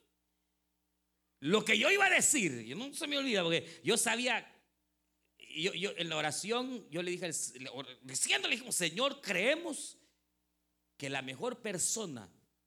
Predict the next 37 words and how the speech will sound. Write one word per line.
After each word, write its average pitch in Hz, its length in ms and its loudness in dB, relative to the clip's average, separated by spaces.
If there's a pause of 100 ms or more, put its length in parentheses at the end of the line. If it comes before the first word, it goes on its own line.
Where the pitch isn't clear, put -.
(1000)
es 143 100 -8
la 160 120 -4
que 143 120 -8
tú 147 120 -10
acabas 143 300 -8
de 123 80 -6
poner". 104 440 -12 (1500)
Bien, 135 220 -12
los 98 140 -16
dos 147 440 -8
abrieron 120 340 -16
los 113 180 -16
ojos 127 200 -20
así, - 220 -18
hermano. - 220 -20 (2500)
Y - 60 -12
como 131 120 -8
yo 143 40 0
estaba 214 220 -4
con, 254 140 -6
en 165 120 -6
ese 160 120 -4
momento 214 220 -6
estaba - 180 -10
con 262 100 -8
los 220 120 -8
ojos 262 140 -8
abiertos, 359 460 -6
porque 233 240 -14
yo 190 80 -2
sabía 294 400 4
que 202 80 -2
lo 165 140 2
que 233 80 -6
iba 277 100 0
a 269 40 4
decir 262 380 4